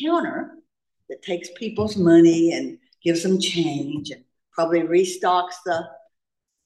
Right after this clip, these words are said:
refrigerator with water and drinks,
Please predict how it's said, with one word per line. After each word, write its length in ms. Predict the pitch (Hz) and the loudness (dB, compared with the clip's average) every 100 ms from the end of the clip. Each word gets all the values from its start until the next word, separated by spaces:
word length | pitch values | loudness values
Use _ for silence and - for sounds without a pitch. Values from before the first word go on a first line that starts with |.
| _ _ _ _ 190 | _ _ _ _ -8
refrigerator 920 | 175 233 220 190 170 147 147 175 190 | -6 -4 -4 0 0 0 0 0 0
with 140 | 170 | -2
water 540 | - 170 180 151 160 180 | -2 2 2 2 -2 -6
and 120 | 160 | -6
drinks, 680 | 190 170 - - - - | -4 -4 -4 -10 -16 -20